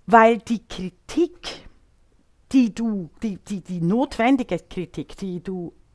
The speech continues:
wahnsinnig gut gebracht hast am Beispiel dieses Männer-Podcasts, die ist zwar wichtig,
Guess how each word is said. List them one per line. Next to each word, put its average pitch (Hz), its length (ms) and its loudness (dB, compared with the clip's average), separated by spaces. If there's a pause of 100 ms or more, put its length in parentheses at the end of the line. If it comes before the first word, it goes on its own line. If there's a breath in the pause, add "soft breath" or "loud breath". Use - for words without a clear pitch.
(360)
wahnsinnig - 640 0
gut 226 180 -8
gebracht 185 500 4
hast 180 160 -6
am 165 100 -6
Beispiel 180 440 2
dieses 160 320 -12
Männer-Podcasts, 165 840 -4 (340 loud breath)
die 240 160 0
ist - 160 2
zwar 185 280 0
wichtig, - 480 -6